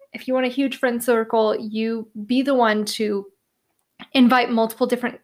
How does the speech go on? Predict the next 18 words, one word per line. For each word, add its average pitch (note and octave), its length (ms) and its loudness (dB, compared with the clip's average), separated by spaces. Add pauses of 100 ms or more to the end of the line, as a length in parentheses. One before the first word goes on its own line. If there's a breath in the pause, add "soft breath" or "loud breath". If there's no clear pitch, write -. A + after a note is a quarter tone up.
people. A3+ 360 -4
Or A3 400 0 (600 loud breath)
even C4+ 360 2 (100)
one B3 180 2
thing C4+ 120 -2
that C4 100 -2
I A#3+ 100 2
did A3+ 180 -2
when A#3 100 -4
I A3 80 -2
was A3 100 -4
living A3+ 180 -4
in A3 60 -6
Austin A3+ 320 -6
that A3+ 120 -4
was A3+ 160 -4
really A3+ 260 -2
smart A3 480 -2